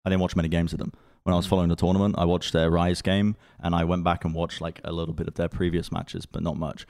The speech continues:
Speaker 1: But in general, way exceeded my expectations, I think, for them. Penny had a great time of things, I think, as well, at least from what I saw,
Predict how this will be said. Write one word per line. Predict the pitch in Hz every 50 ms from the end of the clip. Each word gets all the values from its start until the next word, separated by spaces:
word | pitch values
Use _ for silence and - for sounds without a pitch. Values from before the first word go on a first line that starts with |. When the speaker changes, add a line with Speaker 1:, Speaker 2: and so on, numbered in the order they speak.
| - - _ _ -
Speaker 1:
But | 87 87 - -
in | 92 92
general, | 85 95 98 104 101 90 82 78 73 - _ _
way | - 95 90 104 120 131 139 131
exceeded | 110 - - - 117 107 98 87 78
my | 87 87 85 82 82 82 80 80 - -
expectations, | - 92 - - 87 85 - 87 87 - - 90 87
I | 85 85
think, | 87 90 87 85
for | - - 90 90
them. | 95 107 120 131 - - - - -
Penny | - 120 123 117
had | 95 87
a | 90
great | 85 - 90 87 87 87 92 104 113 123 - - - - - - - - _ _ _ _ -
time | - 87 85 80
of | 80 -
things, | - 87 80 80 82 -
I | 85 82 82
think, | 85 85 85 82
as | 87 78
well, | 80 87 90 80 85 90 - - - -
at | - -
least | 90 87 -
from | 92 87
what | 82 87
I | 82 82 85
saw, | 82 - - 80 80 90